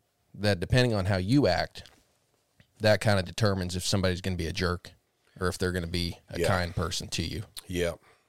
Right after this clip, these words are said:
Speaker 2: it does. And, uh, but I think you have to be kinda comfortable with yourself to be able to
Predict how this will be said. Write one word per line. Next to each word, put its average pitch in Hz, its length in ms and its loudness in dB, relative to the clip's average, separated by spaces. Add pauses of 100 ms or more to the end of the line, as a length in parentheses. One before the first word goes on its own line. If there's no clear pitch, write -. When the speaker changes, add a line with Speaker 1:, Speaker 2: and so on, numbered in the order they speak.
(240)
Speaker 2:
it 85 140 -10
does. 73 500 -6 (100)
And, 76 460 -8 (1200)
uh, 76 340 -4 (2000)
but 113 120 -4
I 104 100 0
think 113 300 -6
you 98 100 -4
have 98 260 -4
to - 60 -14
be 85 180 -4
kinda 85 280 -6
comfortable 80 560 -8
with 78 200 -16
yourself 71 680 -6 (220)
to 78 120 -12
be 73 160 -8
able 73 280 -10
to 67 380 -10